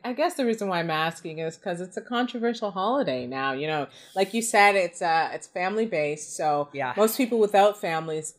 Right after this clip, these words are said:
Speaker 1: totally don't do it. And then also, you know, it represents sort of a time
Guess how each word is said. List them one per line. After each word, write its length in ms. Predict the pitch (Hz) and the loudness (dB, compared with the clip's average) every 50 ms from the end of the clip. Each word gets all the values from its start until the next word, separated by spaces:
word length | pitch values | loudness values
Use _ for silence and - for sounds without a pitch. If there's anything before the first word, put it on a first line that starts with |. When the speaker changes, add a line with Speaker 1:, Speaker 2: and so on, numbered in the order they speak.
| - - | -16 -8
Speaker 1:
totally 440 | - 175 175 175 185 185 185 185 180 | -2 -2 -2 0 0 -2 -2 -2 -2
don't 300 | 175 175 165 156 160 - | 0 0 -2 -2 -2 -6
do 220 | - 160 143 139 147 | -6 -6 -4 -2 0
it. 200 | 160 175 180 - - - - - _ - | 0 0 -2 -4 -10 -20 -20 -16 _ -2
And 140 | 220 233 233 | 0 2 4
then 140 | 254 254 247 | 4 4 2
also, 720 | - - 262 285 320 - - - 247 233 226 233 240 233 - | 2 0 2 2 0 0 0 2 4 4 4 4 2 0 -2
you 180 | 208 226 233 214 | -4 -4 -2 -2
know, 300 | 190 175 165 170 - - | -2 -2 -2 -2 -4 -2
it 160 | - 190 175 | -4 -2 0
represents 680 | 185 190 190 - - 233 220 - 202 196 196 202 202 196 - | 0 0 0 0 -2 -4 -2 0 2 2 2 2 0 -2 -6
sort 320 | - - - 190 185 185 | -6 -4 -2 -2 0 0
of 120 | 190 180 | 0 0
a 140 | 180 175 165 | 0 0 0
time 680 | 165 - - 165 160 170 185 190 196 202 202 208 202 | 0 -4 -6 -4 -2 0 0 2 2 2 0 -2 -4